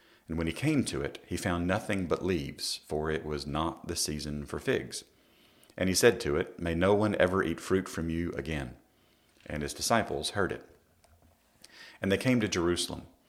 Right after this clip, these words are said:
and he entered the temple and began to drive out those who sold and those who bought in the temple. And he overturned the tables of the money changers and the seats of those who sold pigeons.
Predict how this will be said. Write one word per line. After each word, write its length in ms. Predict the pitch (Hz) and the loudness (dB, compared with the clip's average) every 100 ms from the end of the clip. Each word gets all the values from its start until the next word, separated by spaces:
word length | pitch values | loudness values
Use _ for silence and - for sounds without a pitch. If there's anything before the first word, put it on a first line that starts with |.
| - - - - | -20 -20 -14 -6
and 200 | 85 78 | -4 -4
he 180 | 95 - | -2 2
entered 340 | 120 120 101 | 2 2 0
the 80 | 82 | 0
temple 480 | - 98 85 71 - | 2 0 -2 -8 -6
and 160 | 82 | -4
began 280 | 78 82 95 | -2 0 0
to 80 | 82 | 0
drive 400 | 78 85 92 80 | 0 4 4 2
out 260 | 78 - 85 | 2 0 2
those 320 | 85 78 - | 2 2 -2
who 80 | 73 | -2
sold 540 | - 85 85 82 82 | 2 4 4 0 -4
and 160 | - 76 | -6 0
those 280 | 82 85 - | 2 2 0
who 80 | 71 | -4
bought 400 | 78 78 - - | 0 0 0 -6
in 120 | 80 | -8
the 80 | 73 | -6
temple. 500 | - 78 - - - _ _ - - - | -4 -6 -6 -14 -18 _ _ -20 -20 -6
And 120 | 90 | -2
he 100 | 90 | 2
overturned 560 | 85 107 107 - 98 92 | 4 4 2 0 0 0
the 60 | |
tables 580 | 82 117 113 76 67 64 | -2 2 2 2 -4 -6
of 80 | 76 | -6
the 80 | 76 | -4
money 260 | 82 87 | -2 -2
changers 560 | 78 85 71 69 69 - | -2 -4 -6 -8 -8 -8
and 140 | 73 | -6
the 60 | 73 | -2
seats 400 | - 120 104 - | 0 2 0 -4
of 100 | 73 | -2
those 360 | 85 85 76 - | 0 0 -2 -6
who 80 | |
sold 360 | 76 82 73 69 | -4 -2 -2 -4
pigeons. 520 | - 82 69 64 - | -4 -4 -4 -8 -12